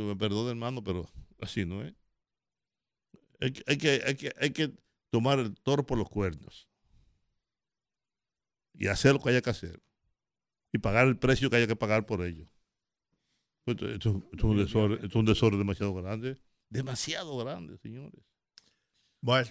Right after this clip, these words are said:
Speaker 2: tenemos que ir a la pausa. Son las
Speaker 1: ¿Tú, tú, tú, tú has ido, tú has ido a
Speaker 2: cinco treinta y siete.
Speaker 1: Ciudad de México?
Speaker 2: Pero, <laughs> hay un caos tremendo en México,
Speaker 1: Sí,
Speaker 2: en
Speaker 1: porque,
Speaker 2: el tránsito.
Speaker 1: sí, pero México tiene veintitantos millones de personas.
Speaker 2: Claro.
Speaker 1: ¿Tú entiendes? Sí.
Speaker 2: Pero, pero mira, <laughs> traumático.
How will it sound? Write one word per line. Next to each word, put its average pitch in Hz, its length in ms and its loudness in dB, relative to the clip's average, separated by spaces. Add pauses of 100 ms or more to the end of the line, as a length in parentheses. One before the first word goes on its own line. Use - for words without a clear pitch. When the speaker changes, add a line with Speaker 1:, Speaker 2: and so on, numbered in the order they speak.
(120)
Speaker 2:
tenemos 156 340 4
que 156 160 6
ir 156 120 4
a 151 60 6
la 131 140 2
pausa. 160 380 4
Son 139 180 0
las 135 180 2
Speaker 1:
¿Tú, 165 200 4
tú, 156 140 4
tú, 185 60 4
tú 160 60 4
has 156 40 2
ido, 170 160 4
tú 156 60 6
has 143 80 6
ido 185 200 4
a - 20 4
Speaker 2:
cinco 165 180 6
treinta 190 80 6
y - 20 -
siete. 185 120 4
Speaker 1:
Ciudad 180 200 2
de 156 60 0
México? 92 340 -6 (840)
Speaker 2:
Pero, 110 280 -2 (220)
<laughs> - 580 -10
hay 113 180 2
un 110 120 0
caos 110 320 0
tremendo 147 460 -2
en 117 100 -2
México, 117 380 -4 (240)
Speaker 1:
Sí, 104 180 4
Speaker 2:
en 110 60 2
Speaker 1:
porque, 113 180 2
Speaker 2:
el 101 60 -2
tránsito. 120 380 2
Speaker 1:
sí, 117 120 6
pero 110 180 2
México 107 360 4
tiene 123 380 2 (360)
veintitantos 110 720 -2
millones 110 320 -2
de 107 80 -4
personas. 104 300 -8
Speaker 2:
Claro. 107 380 0 (180)
Speaker 1:
¿Tú 123 60 -8
entiendes? 151 380 -4
Sí. - 560 -20
Speaker 2:
Pero, 113 440 0
pero 110 220 -2
mira, 110 500 -2 (100)
<laughs> - 360 -10
traumático. 120 720 0